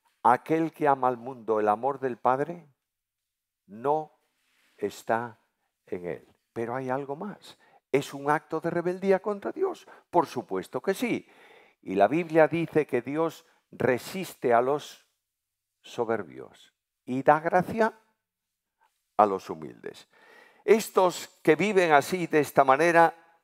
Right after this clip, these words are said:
no hacen distinción ninguna entre lo que agrada a Dios y lo que no agrada a Dios. Y la ausencia de bendiciones es lógica y natural en la vida de un pueblo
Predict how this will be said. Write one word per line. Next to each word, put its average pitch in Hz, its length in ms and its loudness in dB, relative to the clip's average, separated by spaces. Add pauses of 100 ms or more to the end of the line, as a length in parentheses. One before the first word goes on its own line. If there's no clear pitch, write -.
(280)
no 170 420 4
hacen 151 500 0
distinción 160 1160 -4
ninguna 147 720 0 (100)
entre 131 340 -2
lo 123 160 -2
que 117 360 -6
agrada 160 560 4
a 175 40 4
Dios 139 500 -2 (380)
y 120 100 -2
lo 113 160 2
que 110 160 0
no 110 580 -2 (340)
agrada 101 500 4
a 90 40 2
Dios. 80 560 -12
Y 107 140 2
la 113 80 8
ausencia 175 840 4 (360)
de 151 160 4
bendiciones 147 800 -2
es 135 200 -2
lógica 101 520 -4
y 101 60 -4
natural 120 580 2 (320)
en 131 240 0
la 123 80 6
vida 170 380 2
de 131 160 -2
un 165 220 -8
pueblo 110 640 -2